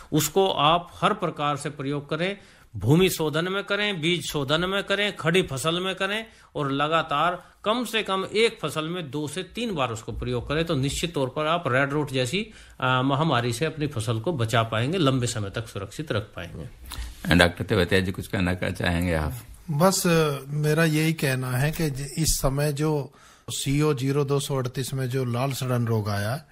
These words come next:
Speaker 2: जी।
Speaker 3: किसान उसको अवॉइड करें बोना, और जो नई वैरायटी बताई गई है इनको बोएं, और बीज उपचार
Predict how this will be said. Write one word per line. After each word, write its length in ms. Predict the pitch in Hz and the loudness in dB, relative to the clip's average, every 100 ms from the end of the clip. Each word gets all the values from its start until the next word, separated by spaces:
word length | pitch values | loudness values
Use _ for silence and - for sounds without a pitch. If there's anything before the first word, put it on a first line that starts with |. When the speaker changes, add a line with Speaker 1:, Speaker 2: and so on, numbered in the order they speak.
| - | -6
Speaker 2:
जी। 220 | 85 73 69 - | -4 -4 -6 -2
Speaker 3:
किसान 420 | 143 120 139 147 147 | 4 8 8 6 2
उसको 420 | 143 143 - 139 | -2 -4 -2 0
अवॉइड 380 | 117 120 123 127 | 0 0 0 0
करें 300 | 139 139 135 | 0 0 0
बोना, 320 | 147 160 196 - - _ _ - | -2 -2 -4 -10 -20 _ _ 0
और 140 | 143 | 2
जो 160 | 123 139 | 4 2
नई 260 | 127 135 143 | 4 2 2
वैरायटी 440 | 139 139 139 147 | 2 2 0 0
बताई 380 | 131 127 131 131 | 0 0 2 2
गई 180 | 131 131 | 2 2
है 180 | 113 | 2
इनको 300 | 107 110 135 | 2 2 0
बोएं, 300 | 127 147 190 208 - - - | 0 0 -2 -4 -12 -20 0
और 160 | 160 151 | 2 4
बीज 360 | 110 139 190 | 4 4 4
उपचार 580 | 170 - - 151 190 190 | 2 0 -2 0 -2 -2